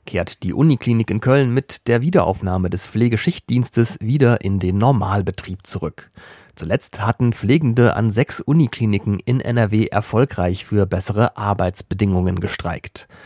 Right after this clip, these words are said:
Wegen des Streiks waren die Unikliniken gezwungen, viele nicht überlebenswichtige Operationen zu verschieben. Bis Ende des Monats soll der neue Tarifvertrag für die Pflege ausformuliert sein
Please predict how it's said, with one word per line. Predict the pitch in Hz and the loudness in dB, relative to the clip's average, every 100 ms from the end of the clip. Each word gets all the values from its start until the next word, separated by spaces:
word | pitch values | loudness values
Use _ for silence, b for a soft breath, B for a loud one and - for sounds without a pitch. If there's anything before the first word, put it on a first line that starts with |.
| B B B | B B B
Wegen | - 87 | -4 -2
des | 69 | -2
Streiks | - 104 127 - - | -2 0 0 -2 -2
waren | 117 131 127 123 | 0 2 0 2
die | 131 | 2
Unikliniken | 131 156 - 143 139 135 | 4 2 0 -2 0 0
gezwungen, | 131 - 131 135 131 127 B B | -2 0 2 4 2 0 B B
viele | - - 180 165 131 | -8 2 4 4 4
nicht | 147 - - | 2 0 -4
überlebenswichtige | 170 135 127 156 127 117 - 113 95 | 0 4 4 4 2 -2 0 2 4
Operationen | 101 107 92 - 110 110 104 101 | 4 0 -2 0 2 4 4 2
zu | 104 | -4
verschieben. | - 165 - 107 82 - - B B B B B - | -2 -2 0 -2 -2 -6 -12 B B B B B -10
Bis | - - | -8 -6
Ende | - 90 71 | -6 -4 -4
des | - | -2
Monats | 104 135 107 - - | 2 2 2 -2 0
soll | 104 107 | 4 4
der | 107 | 6
neue | 107 110 | 4 4
Tarifvertrag | 107 143 120 - 107 110 | 2 2 0 0 0 -2
für | - | -2
die | 110 | -4
Pflege | 104 104 110 113 | 0 2 4 4
ausformuliert | 117 151 - 127 120 120 107 | 2 0 0 2 4 4 2
sein | 104 98 | 4 4